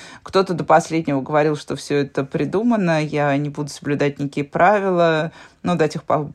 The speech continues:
пока тебя полиция не остановила первый раз с пропуском. Как вообще все законопослушны и, э,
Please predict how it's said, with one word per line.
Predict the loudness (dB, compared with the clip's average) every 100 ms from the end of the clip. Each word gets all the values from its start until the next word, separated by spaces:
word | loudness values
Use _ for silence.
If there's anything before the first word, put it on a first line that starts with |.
| -8 -4
пока | -2 -2
тебя | -2
полиция | 0 0 0 -4 -4
не | -4
остановила | -4 -2 0 0 0
первый | -2 0 0
раз | 0 -2
с |
пропуском. | -4 -4 -4 -12 -6 -6 -6 -10 -16 -16 -16 -2
Как | 2 2 4
вообще | 0 2 -2
все | 0 0 0 -2 -10
законопослушны | 2 4 4 2 4 2 2 0 0 0 0 0 0
и, | 0 4 4 4
э, | 4 6 6 4 0